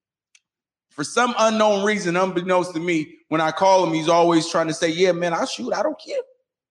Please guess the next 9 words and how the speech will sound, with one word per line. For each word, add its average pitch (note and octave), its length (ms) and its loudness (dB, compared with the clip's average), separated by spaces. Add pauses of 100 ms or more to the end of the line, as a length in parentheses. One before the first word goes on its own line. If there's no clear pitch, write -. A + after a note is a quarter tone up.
(320)
Let's G#3 180 -12
do C4 180 -12
it." - 60 -20 (1040)
But - 100 -10
now D#3+ 200 0
he's F#3 200 -2
having F#3 240 0
an F3 100 0
opportunity E3+ 800 -2